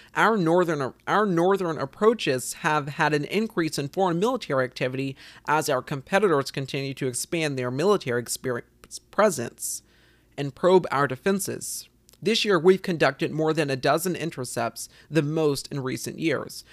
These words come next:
The importance of our continued efforts to protect air defense operations in and through the North has never been more apparent," end quote.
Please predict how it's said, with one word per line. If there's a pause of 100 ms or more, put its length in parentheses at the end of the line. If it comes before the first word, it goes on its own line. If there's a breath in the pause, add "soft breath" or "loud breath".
(140 loud breath)
The
importance
of
our
continued
efforts
to
protect (180)
air (580)
defense (680)
operations
in
and
through (540)
the
North (420 soft breath)
has
never
been
more
apparent," (800)
end
quote.